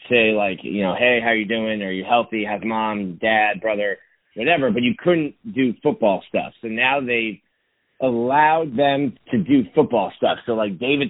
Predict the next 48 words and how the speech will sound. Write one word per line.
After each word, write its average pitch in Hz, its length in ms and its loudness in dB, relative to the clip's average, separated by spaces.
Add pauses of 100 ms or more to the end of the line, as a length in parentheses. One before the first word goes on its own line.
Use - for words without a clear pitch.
(100)
Turner 123 300 -2
can 110 220 -6
get 120 240 0
on 113 120 -6
a 104 160 -6
Zoom 139 320 2
conference 117 440 -2
with 95 100 -14
all 120 220 2
of 110 100 -6
his 113 220 2
defensive 104 360 -6
linemen, 127 540 2
and 98 160 -4
they 113 180 2
can 110 160 -8
run 110 360 -2
through, 107 440 2 (460)
you 104 80 0
know, 95 180 -2
install 117 680 2
and 92 220 -10
stuff 117 200 -2
like 95 200 -4
that. 110 240 0
It - 120 -12
can't 131 200 -2
be 123 80 0
more 113 480 2
than, 98 500 -4
I 92 140 -8
think, 104 180 -6 (100)
ten 131 120 0
hours 117 360 2
a 113 60 2
week, 123 280 2 (100)
so, 104 80 0
like, 85 180 -6 (100)
two 127 120 4
hours 107 340 4
a 101 60 -2
day, 113 260 4
Monday 110 280 0
through 104 200 -6
Friday. 120 460 4 (320)
They 117 100 4
can 107 80 0
ha-, 110 240 -6